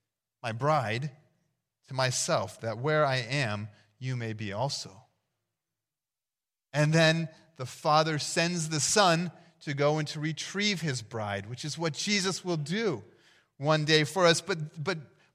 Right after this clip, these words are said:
Paul in Ephesians chapter five says that not only is Jesus saving us from our sins, but he's purifying us.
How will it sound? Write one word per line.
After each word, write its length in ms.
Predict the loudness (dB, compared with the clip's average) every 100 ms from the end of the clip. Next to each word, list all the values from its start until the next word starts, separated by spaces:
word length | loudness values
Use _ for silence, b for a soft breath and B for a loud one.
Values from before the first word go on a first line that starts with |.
| -18
Paul 600 | -6 2 8 8 6 2
in 220 | -2 -4
Ephesians 500 | -4 -6 -4 -4 -4
chapter 300 | -2 -2 -2
five 400 | -4 2 2 2
says 240 | 2 -2 -2
that 100 | 0
not 220 | 2 2
only 240 | 0 -4
is 160 | -4 -6
Jesus 560 | -6 -4 -4 -4 -6 -8 b b b b
saving 580 | -6 2 2 2 2
us 140 | 0 0
from 160 | -2
our 100 | -2
sins, 240 | -2 -4 -10
but 160 | -10
he's 200 | -8 -10 -12 -20
purifying 960 | -20 -20 -12 -10 -6 -4 -2 -4 -6
us. 420 | -8 -10 -10 -10